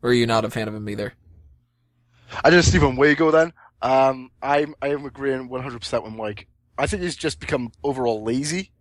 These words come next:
Speaker 2: and he's comfortable where he is on the pecking order, and I think he just needs to go.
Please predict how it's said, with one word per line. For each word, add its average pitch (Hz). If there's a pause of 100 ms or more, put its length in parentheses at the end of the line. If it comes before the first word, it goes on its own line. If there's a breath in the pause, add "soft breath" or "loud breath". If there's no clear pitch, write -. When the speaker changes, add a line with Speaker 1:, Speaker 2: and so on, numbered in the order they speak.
(480)
Speaker 2:
and 113
he's 117
comfortable 127
where 117
he 101
is 113 (760)
on 110 (100)
the 107
pecking 110
order, 120
and 113
I 117
think 139 (180)
he 185
just 202
needs 220
to 147
go. 123